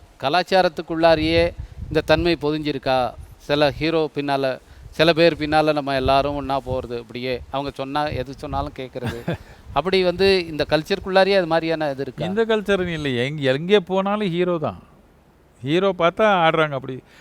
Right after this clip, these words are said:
Speaker 2: அவர் வெறும் பெரிய ஹீரோவா இருக்க தேவையில்லை. சினிமால ஹீரோவா இருந்தாலே, அவர் வாழ்க்கையில ஹீரோவா இருக்க தேவையில்லை. சினிமால ஹீரோ இருந்தாலே போதும், அவர் பின்னாடி போவாங்க. எதுக்குன்னா, மக்களுக்கு அவர் இருக்கிற நிலைக்கு அப்பாற்பட்டது ஏதோ ஒண்ணு அவர் பின்னாடி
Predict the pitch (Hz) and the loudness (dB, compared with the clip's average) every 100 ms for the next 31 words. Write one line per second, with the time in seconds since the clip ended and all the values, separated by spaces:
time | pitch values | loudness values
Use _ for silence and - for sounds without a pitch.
0 | - 120 131 127 151 180 165 170 151 117 | -12 -6 -2 -2 -4 -4 -4 -2 -2 -2
1 | 127 170 196 180 165 156 156 123 - 147 | -2 2 6 6 4 0 -4 -4 -6 -6
2 | 190 208 208 175 185 190 180 165 160 160 | -2 0 0 0 2 2 4 4 2 -2
3 | 165 185 262 240 _ _ _ _ _ 123 | -2 -2 -4 -12 _ _ _ _ _ -4
4 | 123 151 208 220 208 190 190 170 143 - | 4 4 6 4 4 6 6 6 4 2
5 | 135 113 104 104 143 185 202 208 202 170 | 0 0 -4 -6 -6 -2 2 2 2 2
6 | 180 180 165 139 139 180 175 139 131 143 | 2 2 0 -2 -2 -2 -4 -6 -2 0
7 | 123 110 120 123 139 202 _ _ _ _ | -2 -2 -8 -6 -6 -10 _ _ _ _
8 | 131 127 110 113 170 151 147 143 143 190 | -2 -2 -2 -6 -6 -4 -6 -8 -8 -8
9 | 220 _ _ _ _ - 139 165 - 214 | -10 _ _ _ _ -8 -4 -4 0 0
10 | 208 - 220 170 143 160 170 165 185 190 | 0 -2 -2 0 2 4 4 2 0 0
11 | 208 190 185 190 185 156 175 170 165 165 | -2 -2 -2 0 0 0 2 2 2 -2
12 | 160 151 151 180 175 196 240 165 170 170 | -4 -4 -2 -2 -4 -6 -8 -4 -4 -4
13 | 165 160 - 170 165 | -6 -12 -6 -2 0